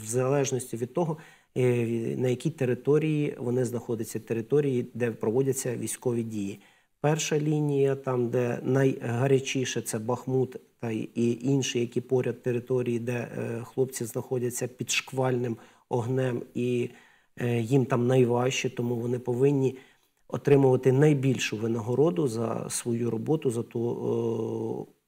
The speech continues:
оборону, яку вони, е, сьогодні з-, е, здійснюють. Інші, е, наші підрозділи знаходяться на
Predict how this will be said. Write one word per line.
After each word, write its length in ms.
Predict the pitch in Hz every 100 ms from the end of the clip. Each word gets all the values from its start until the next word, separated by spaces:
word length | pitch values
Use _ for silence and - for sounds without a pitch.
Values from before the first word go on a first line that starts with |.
| _
оборону, 520 | 127 117 120 120 160 135
яку 260 | 120 131
вони, 400 | 117 123 120 123 -
е, 260 | 113 110 113
сьогодні 480 | - 110 123 123
з-, 120 | 117 117
е, 320 | 120 120 120
здійснюють. 600 | 117 123 101 - 107 - - _ _ _ _
Інші, 680 | 151 156 139 143 131 127 - -
е, 300 | 127 123 120
наші 340 | 123 127 -
підрозділи 640 | 127 123 131 120 120 117 113
знаходяться 880 | 120 - 135 123 117 - 123 117 -
на 360 | 131 131 123